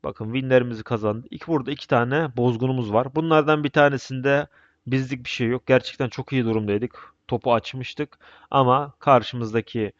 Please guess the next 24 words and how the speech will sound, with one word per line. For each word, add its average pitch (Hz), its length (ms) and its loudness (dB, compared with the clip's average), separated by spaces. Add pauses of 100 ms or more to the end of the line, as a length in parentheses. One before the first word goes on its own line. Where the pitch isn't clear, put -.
(520)
karşımızdaki 127 760 0
diyorum, 98 360 0
takımımızdaki 147 1120 -4
jungle 135 340 4
oyuncusu 101 600 -4
oyundan 123 380 0
çıktı. - 360 -8
Rage 131 260 2
quit - 240 -4
attı 151 420 -4 (120)
maalesef. 113 480 0 (420)
Bu 139 120 8
oyunda 175 280 6
da 160 120 8
ben 160 180 8
A 135 180 8
F 143 160 0
K 170 160 2
kalmak 143 400 0
zorunda 123 340 0
kaldım 104 340 2
maalesef. 98 500 -2 (300)
Ondan 143 400 0
dolayı 113 360 -2